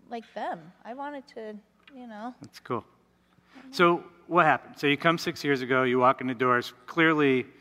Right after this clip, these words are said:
Speaker 2: something's happened between six years ago and today, although you've had a few birthdays in between, but what, what happened
Speaker 1: Um,
Speaker 2: in you and what, what's going on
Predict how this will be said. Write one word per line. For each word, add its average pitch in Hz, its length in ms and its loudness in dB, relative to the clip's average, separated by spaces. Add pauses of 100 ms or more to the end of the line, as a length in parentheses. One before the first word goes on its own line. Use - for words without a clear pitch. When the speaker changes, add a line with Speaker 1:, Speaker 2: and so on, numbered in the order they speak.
(260)
Speaker 2:
something's 151 400 0
happened 127 480 0 (100)
between 123 520 -4 (800)
six - 240 -6
years 135 160 0
ago 123 220 0
and 117 120 -2
today, 117 440 -2 (140)
although 113 180 -4
you've 110 140 -6
had 107 160 -6 (240)
a - 40 -20
few 120 160 -8
birthdays 117 420 -2
in 110 100 -6
between, 107 400 -10
but 113 160 -8
what, 143 200 2 (200)
what 175 140 8
happened 160 500 2 (1000)
Speaker 1:
Um, 277 320 4
Speaker 2:
in 165 120 4
you 156 280 4
and 123 280 -4
what, 147 160 -2
what's 160 200 2
going 156 240 2
on 123 280 0